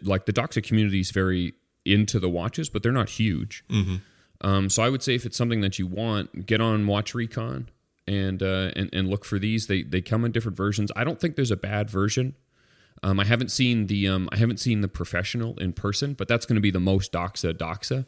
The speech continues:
Speaker 2: Yeah.
Speaker 1: Um, and then the only other thing I would ask is, Jason, so this is forty-two point five millimeters. If somebody wanted this but wanted one that, that was the modern sort of, n-, wasn't a vintage effect Doxa,
Speaker 2: Yeah.
Speaker 1: what's its closest amalgam? A fifteen hundred?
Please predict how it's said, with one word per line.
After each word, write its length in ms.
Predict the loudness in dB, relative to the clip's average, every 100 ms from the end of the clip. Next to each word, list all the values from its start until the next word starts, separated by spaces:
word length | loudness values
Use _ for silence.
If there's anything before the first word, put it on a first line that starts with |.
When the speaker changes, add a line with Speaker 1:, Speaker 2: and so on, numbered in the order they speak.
| _
Speaker 2:
Yeah. 200 | -6 -6 -6 -16 _ -20 _ _ _
Speaker 1:
Um, 580 | -2 0 0 0 -2 -4 -2
and 160 | 0
then 140 | 2 2
the 80 |
only 180 | 0 2
other 140 | 2 2
thing 180 | 2
I 60 | 2
would 120 | 2
ask 360 | 0 -2 -2 0
is, 180 | 0 0
Jason, 360 | 0 2 2 2
so 140 | 2
this 200 | 2 2
is 100 | 0
forty-two 420 | 0 0 0 -2
point 220 | -6 -6 -4
five 220 | -4 -2
millimeters. 440 | -2 -2 -2 -2
If 80 | 2
somebody 320 | 2 4 2
wanted 420 | 2 2 2 0 0
this 280 | 0 0 -2
but 200 | -2 0
wanted 340 | 2 2 0
one 400 | -2 -2 -2 -4 -8 _ _ _ _ _ _
that, 280 | -4 -4 -2
that 160 | -2 0
was 160 | -2
the 140 | -2 0
modern 560 | 0 0 0 0 0
sort 280 | 0 0 -2
of, 220 | -2 -8 -16 _ _
n-, 200 | -2 0
wasn't 360 | 2 2 2 0
a 40 | -2
vintage 460 | -2 -2 -2 -2 -4
effect 560 | -8 -4 -4 -6 -14 -10
Doxa, 480 | -8 -6 -6 -6 -8 -10
Speaker 2:
Yeah. 140 | -4 0
Speaker 1:
what's 180 | 0 0
its 120 | -4
closest 460 | 2 2 2 0
amalgam? 480 | 0 0 -2 -2 -2
A 40 | -2
fifteen 420 | -2 -2 0 0
hundred? 380 | 2 0 -4